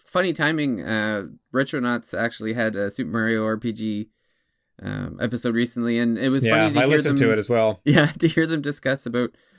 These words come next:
Speaker 1: um, a lot of the mini games were, uh, had music, like, it, it, to, to do the mini game, you, you actually had to match up with, like, the beat of the music,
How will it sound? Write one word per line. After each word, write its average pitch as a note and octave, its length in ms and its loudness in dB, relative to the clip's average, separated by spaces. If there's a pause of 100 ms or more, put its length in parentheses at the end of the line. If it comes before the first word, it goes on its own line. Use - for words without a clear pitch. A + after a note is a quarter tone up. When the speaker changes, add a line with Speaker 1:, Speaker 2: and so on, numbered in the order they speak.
(120)
Speaker 1:
um, A2+ 300 0
a - 80 0
lot G#3 180 4
of C#4 80 2
the A#3 60 2
mini G3+ 220 -2
games D3+ 520 -4 (340)
were, C#3 680 0
uh, A#2 340 -2
had C3+ 320 -4
music, B2+ 600 -2
like, A2+ 240 -4 (280)
it, C3+ 260 -4
it, F2+ 180 -8 (400)
to, - 140 -8 (100)
to C3 140 -4
do C#3 320 4
the B2 560 0
mini C3+ 300 2
game, B2+ 460 0 (100)
you, B2 220 -2
you A#2+ 240 0
actually B2 320 0
had B2 140 -2
to A#2+ 40 -2
match A2+ 280 -2
up A#2+ 160 -6
with, A#2+ 160 -6
like, A2 160 -2
the G#2 80 -6
beat A#2+ 280 -6
of D#3 140 -8
the E3 60 -10
music, G#3 440 -12